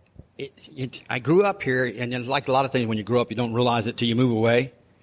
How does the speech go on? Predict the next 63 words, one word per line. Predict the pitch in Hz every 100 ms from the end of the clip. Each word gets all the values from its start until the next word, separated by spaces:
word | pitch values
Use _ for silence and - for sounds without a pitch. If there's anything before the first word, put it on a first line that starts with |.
| -
and | 107 107
then | 110
you |
kinda | 107 131 113
start | - 110
seeing | - 131
it | 113
from | 113
the | 113
outside, | 123 - 120 113
and |
when | 113
you | 113
come | 127 117
back | 113 117 -
to | 120
it, | 110
you | 110
learn | 120
to | 113
appreciate | - 123 117 113
it | 104
differently, | 120 113 113 117 - - - -
you | 120
know, | 127 127
and | 123
that's | 139
kinda | 151 135
the |
way | 127
it | 120
was | 113 123
for | - 113
me. | 120 123
And, | 110 - - - -
uh, | 113 110 104 95 _ _
when | 123 120
you | 117
grow | 117 120
up | 139 -
with | 120
stuff | - 117
all | 120
the | 113
time, | 113 143 127
you | 117
don't | 120 117
realize | 127 123 117 107
how | -
unique | 123 117 123 156
it | 113
is | 113 104
till | - 113
you |
get | 110
away. | 107 123 123
And | 101
when | 110
I | 113
came | - 120
back, | 117 139 -
I | 110
realized | 107 135 143 120 110 104